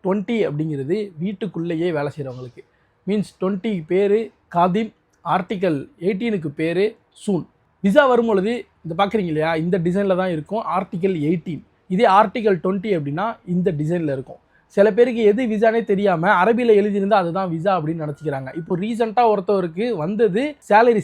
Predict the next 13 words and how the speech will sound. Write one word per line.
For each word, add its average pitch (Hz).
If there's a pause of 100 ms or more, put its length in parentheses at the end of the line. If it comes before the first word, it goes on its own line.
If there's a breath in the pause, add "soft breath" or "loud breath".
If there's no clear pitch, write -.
சர்டிஃபிகேட், 139
அது 190
அரபியில 233
எழுதியிருக்கு, 226
குவைத்தோட 202
லோகோலாம் 214
போட்டிருக்குன்னு 190
நினைச்சிட்டு 175
இதுதான் 190
விசா 185
அப்படின்னு 165
அவர் 175
நினைச்சுக்கிட்டார். 143